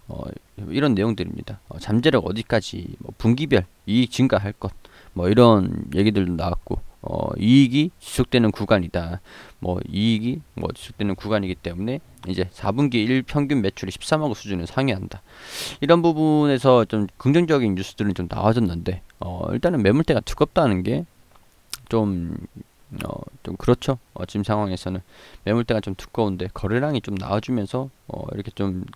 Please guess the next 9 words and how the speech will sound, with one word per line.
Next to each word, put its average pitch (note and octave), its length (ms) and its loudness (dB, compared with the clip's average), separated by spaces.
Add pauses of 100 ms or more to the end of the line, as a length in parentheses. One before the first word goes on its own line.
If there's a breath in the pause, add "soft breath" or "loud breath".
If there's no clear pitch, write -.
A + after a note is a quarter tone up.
(160)
매물대를 A2 480 0
계속 G2 300 -4
지속적으로 A2+ 420 -2
좀 G2 140 -8
소화할 E3+ 400 0
수 - 160 -6
있는 G2 200 -2 (1160 soft breath)
이 G#2+ 760 -2
거래, A#2 320 2